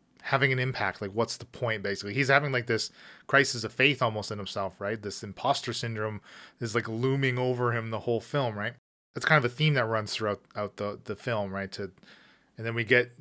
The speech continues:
the conclusion that we get, which we can talk about in the spoiler section. But, but yeah, yeah. But Gordon was, like, I don't know, Gordon was cool, and it was nice to see, like, a younger Gordon too, because he's like, he's, he's just, I love this, the way he talks to Batman. He's like, "Okay, man, you just,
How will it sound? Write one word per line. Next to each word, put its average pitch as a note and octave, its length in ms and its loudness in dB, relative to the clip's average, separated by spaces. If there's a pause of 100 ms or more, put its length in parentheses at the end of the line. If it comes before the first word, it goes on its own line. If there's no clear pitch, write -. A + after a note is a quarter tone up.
the B2 80 4
conclusion B2 440 4
that A2+ 100 -2
we A2+ 80 -4
get, C3+ 240 8
which A2 140 -4
we A2+ 80 -4
can G#2+ 80 -8
talk A2 160 0
about G2+ 160 0
in G2 60 -4
the F#2+ 60 -8
spoiler C#3 240 0
section. G2 300 -6
But, F#2+ 220 -6 (560)
but D3 240 4
yeah, A3+ 120 10
yeah. E3+ 140 8
But C#3+ 180 4
Gordon F3 280 8
was, D3 340 0
like, D#3+ 220 2 (160)
I F3+ 60 2
don't A#3 100 2
know, E3 100 10
Gordon E3+ 260 6
was F3 120 2
cool, E3+ 240 6
and C3+ 80 4
it C#3+ 40 2
was C#3+ 140 0
nice D#3+ 180 2
to D3 60 -4
see, E3+ 220 0
like, D3 200 6
a C3+ 60 10
younger C3 380 4
Gordon B2 400 2
too, D3 440 0
because B2+ 260 2
he's B2+ 160 0
like, B2 380 6 (400)
he's, B2+ 160 -6
he's E3 280 4
just, G3 280 2
I A3 100 8
love C#4+ 220 6
this, C4+ 180 2
the G3 100 4
way E3+ 120 8
he D#3+ 80 6
talks D3+ 280 4
to B2+ 80 -4
Batman. A#2+ 300 0
He's A2+ 100 -6
like, A2 260 -6
"Okay, A2+ 300 0
man, G2+ 300 -4
you C3 100 -4
just, B2+ 200 -2